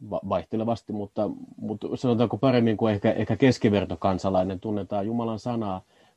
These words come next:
tunnetaan Jumalan hyvät käskyt. Ja siltä pohjalta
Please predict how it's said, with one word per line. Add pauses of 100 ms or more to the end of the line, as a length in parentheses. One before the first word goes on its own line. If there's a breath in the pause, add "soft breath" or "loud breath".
tunnetaan
Jumalan
hyvät
käskyt. (560)
Ja
siltä
pohjalta